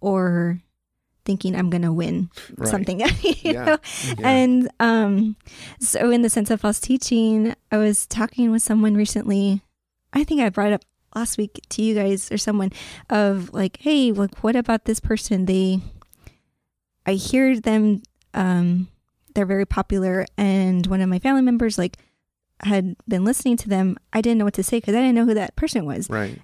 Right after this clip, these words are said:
Speaker 1: And so it wasn't gonna be like, Oh, don't listen to them and I don't know why, but don't listen to them. You know,
Speaker 2: Right,
Speaker 1: you're not gonna
Speaker 2: right.
Speaker 1: do that.
Speaker 2: <laughs>
Speaker 1: Um, and so in asking about it, um,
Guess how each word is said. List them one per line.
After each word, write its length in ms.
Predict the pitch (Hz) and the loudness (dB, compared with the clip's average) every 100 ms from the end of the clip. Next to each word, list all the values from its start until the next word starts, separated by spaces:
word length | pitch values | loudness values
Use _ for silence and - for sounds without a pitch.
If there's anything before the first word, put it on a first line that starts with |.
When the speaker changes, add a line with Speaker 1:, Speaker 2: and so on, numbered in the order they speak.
| - | -2
Speaker 1:
And 140 | 226 | 0
so 120 | 226 220 | 2 0
it 120 | 208 | 0
wasn't 460 | 208 208 214 196 - | -2 0 0 -2 -2
gonna 160 | 202 | -2
be 100 | 185 | 0
like, 200 | 190 180 - | -2 -2 -2
Oh, 140 | 202 | 0
don't 160 | 202 196 | 0 0
listen 200 | 196 202 | 0 0
to 80 | 196 | 0
them 180 | 190 | 0
and 240 | 180 170 175 _ _ _ _ _ _ - | 0 0 -4 _ _ _ _ _ _ -8
I 100 | - | -4
don't 120 | 185 180 | -2 0
know 80 | |
why, 200 | 170 180 | 0 0
but 180 | 156 196 | 0 -2
don't 160 | 196 180 | -2 -2
listen 200 | 180 185 | -2 -4
to 100 | - | -6
them. 140 | - | -6
You 100 | 233 | -2
know, 220 | 233 233 | 0 0
Speaker 2:
Right, 100 | 214 | -2
Speaker 1:
you're 100 | 226 | 0
not 60 | 226 | 0
gonna 120 | 220 | 0
Speaker 2:
right. 60 | 214 | 0
Speaker 1:
do 100 | 190 | 2
that. 680 | 214 202 143 - - - - - | 2 0 -2 -6 -8 -8 -12 -14
Speaker 2:
<laughs> 100 | - | -4
Speaker 1:
Um, 540 | 226 214 214 202 196 202 _ _ _ _ _ | 0 2 2 2 0 -2 _ _ _ _ _
and 180 | 208 202 | -2 0
so 140 | - | 2
in 120 | 196 202 | 2 2
asking 360 | 233 - 233 | 2 2 2
about 260 | 220 202 190 | 2 2 2
it, 220 | 190 185 _ _ _ - | 2 0 _ _ _ -8
um, 460 | 185 180 180 208 | -2 0 0 -2